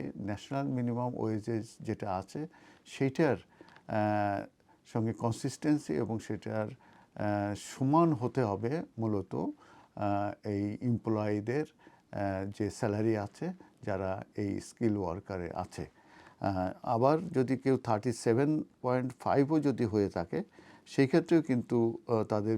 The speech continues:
বেতন হতে হবে টোয়েন্টি টু থাউজেন্ড থ্রি হান্ড্রেড এইট পাউন্ড, তার মানে থার্টি নাইন থাউজেন্ড যদি হয়ে থাকে, সেটা এক ধরনের। আর যদি তাদের,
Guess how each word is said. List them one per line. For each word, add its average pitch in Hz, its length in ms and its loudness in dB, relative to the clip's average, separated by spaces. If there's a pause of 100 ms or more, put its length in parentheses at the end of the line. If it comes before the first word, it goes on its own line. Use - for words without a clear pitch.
বেতন 110 320 -2
হতে 104 200 -8
হবে 107 160 -4 (440)
টোয়েন্টি 123 260 4 (100)
টু 160 80 2 (160)
থাউজেন্ড 123 460 4 (500)
থ্রি 123 160 0 (120)
হান্ড্রেড 107 300 -2 (160)
এইট 110 160 0 (140)
পাউন্ড, 92 240 -4 (100)
তার 117 140 -6
মানে 139 120 0 (120)
থার্টি 110 260 -2 (640)
নাইন 135 180 4 (120)
থাউজেন্ড 143 440 2
যদি 113 240 0
হয়ে 101 240 2
থাকে, 92 220 -2 (500)
সেটা 117 200 0 (100)
এক 107 60 -2 (100)
ধরনের। 120 360 -2 (240)
আর 98 120 0 (540)
যদি 104 220 4 (160)
তাদের, 98 300 2